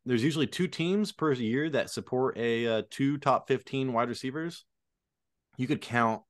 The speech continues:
I mean, the Bengals, as long as they've got two, you know, T Higgins and him, they're gonna be,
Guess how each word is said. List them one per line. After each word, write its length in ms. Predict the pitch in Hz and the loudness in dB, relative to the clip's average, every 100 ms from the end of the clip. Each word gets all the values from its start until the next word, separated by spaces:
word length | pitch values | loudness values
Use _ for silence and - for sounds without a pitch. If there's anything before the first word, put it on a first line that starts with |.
| _ _ _ _ _ _ _ _ _ - | _ _ _ _ _ _ _ _ _ -4
I 60 | 117 | 2
mean, 200 | 120 107 | 4 4
the 60 | |
Bengals, 400 | 98 120 135 104 | 4 4 6 4
as 80 | 98 | 2
long 140 | 110 | 2
as 60 | 117 | 4
they've 160 | 110 101 | 2 4
got 200 | 107 - | 0 2
two, 320 | 131 117 117 | 0 2 0
you 100 | 110 | -2
know, 180 | 95 87 - | -4 -6 -4
T 140 | 131 | 2
Higgins 320 | 117 113 104 | 2 2 0
and 180 | 95 90 | -2 -2
him, 220 | 110 104 | -2 -2
they're 100 | 98 | -2
gonna 140 | 117 104 | -2 0
be, 180 | 104 | -2